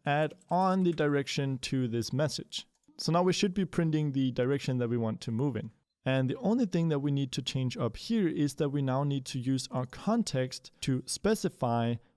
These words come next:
what direction we want to move in. And luckily, we can do that really easily. If we do context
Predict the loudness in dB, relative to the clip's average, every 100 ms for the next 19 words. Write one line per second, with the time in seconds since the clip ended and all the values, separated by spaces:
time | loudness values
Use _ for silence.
0 | -8 0 0 2 2 2 0 -2 -2 -2
1 | -2 -2 0 -4 -4 -4 0 0 0 -4
2 | -8 _ -4 0 0 0 2 2 0 -2
3 | 0 2 2 2 0 0 0 -2 -2 -4
4 | -4 -4 -2 0 -2 -6 -4 -2 -2 -4